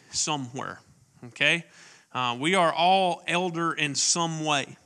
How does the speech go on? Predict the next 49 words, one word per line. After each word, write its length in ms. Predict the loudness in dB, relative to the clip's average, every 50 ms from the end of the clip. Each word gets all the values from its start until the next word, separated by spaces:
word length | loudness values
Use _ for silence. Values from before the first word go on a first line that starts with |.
| _ _ _ _ _ _ _ -20 -20 -20 -6 -2
And 100 | 0 2
so 120 | 2 2
when 160 | 2 0 0
we 100 | 0 0
look 240 | 0 0 0 0 -2
at 100 | -6 -4
this, 220 | -2 0 0 2 2
we 100 | 2 2
want 140 | 2 2
to 40 | 2
look 160 | 2 0 0
at 100 | -2 -6
the 120 | -6 -4 -2
areas 400 | -2 0 2 2 2 2 0 -2
that 140 | -6 -2 2
God's 280 | 2 2 2 2 -2
called 300 | -2 0 0 0 0 0
us 140 | -4 -6 -8
to 100 | -6 -4
serve, 360 | -2 0 0 0 0 0 -2
and 100 | -2 -4
we 80 | -4 -4
want 140 | -4 -2 -2
to 60 | 0
see, 140 | 0 0 0
are 180 | 2 0 2
we 140 | 2 0 0
serving 460 | 0 0 0 0 0 0 -2 -4 -4
that 180 | -6 -6 -8 -8
way? 260 | -10 -10 -10 -12 -14 _ _ _ _ _ _ _ _ _ _ -20 -6 _
But 100 | 0 2
then 120 | 2 4
there's 180 | 4 2 2 2
also 380 | 2 2 2 2 2 0 0
areas 500 | 2 2 4 4 4 2 0 0 -2 -2 -4
where 100 | -4 -2
we 160 | 0 -2 -4
follow, 500 | 0 2 4 4 4 4 0 -4 -10 -14 _ _ _ -12
okay? 360 | -12 -2 2 4 4 4 2 -4 -16 -20 -20 -20 -20 _ _
Uh, 200 | 0 0 0 0 -2
you 180 | -2 -2 -2 0
don't 320 | 2 2 2 2 0 -4 -4
want 300 | -2 -2 -2 -2 -2 0
me 240 | 2 2 2 2 2
leading 500 | 2 0 0 0 2 0 0 2 4 6
some 300 | 6 6 6 4 2 2
of 80 | 2
these 240 | 2 0 0 0 0
areas. 440 | 0 0 0 0 -2 -2 -4 -8